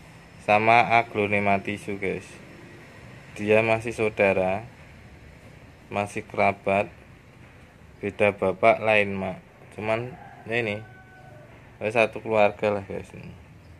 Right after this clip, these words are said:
Ini umur, umur sekitar sepuluh bulan, sebelas bulan. Dulu segini guys, tuh guys. Dulu satu itu segini.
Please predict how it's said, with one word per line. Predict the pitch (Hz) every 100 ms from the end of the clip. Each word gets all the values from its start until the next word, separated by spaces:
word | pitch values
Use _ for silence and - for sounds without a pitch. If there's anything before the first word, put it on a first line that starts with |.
| - -
Ini | 110 143
umur, | 151 131 120 110 107 120 143 143 - - - - - - -
umur | 107 110
sekitar | - 101 101 113 120 127
sepuluh | - 120 117 120 120
bulan, | 117 95 95 107 113 120 117 110
sebelas | 104 - 98 95
bulan. | - 92 92 87 87 87 - - - - - - - - -
Dulu | 110 143
segini | 131 - 123 131
guys, | 123 107 101 95
tuh | 90
guys. | 90 87 92 - - - - - - -
Dulu | 110 117 123
satu | 127 107 - 110
itu | 123 139
segini. | - 131 123 127 113